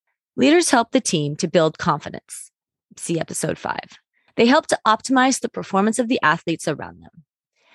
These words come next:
Leaders also have respect for their teammates and a positive relationship with both their coaches and their teammates. They are good at motivating others.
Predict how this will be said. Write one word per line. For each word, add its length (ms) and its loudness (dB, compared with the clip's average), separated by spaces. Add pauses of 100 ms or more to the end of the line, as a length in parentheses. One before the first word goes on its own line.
(160)
Leaders 420 4
also 280 2
have 400 2
respect 420 -4
for 180 -4
their 140 -4
teammates 640 0
and 120 -2
a 40 -6
positive 460 0
relationship 580 0 (220)
with 180 -10
both 340 2
their 140 -2
coaches 560 0 (160)
and 260 -2
their 100 -4
teammates. 600 -16 (340)
They 120 4
are 60 4
good 440 2
at 140 -2
motivating 580 0
others. 460 -10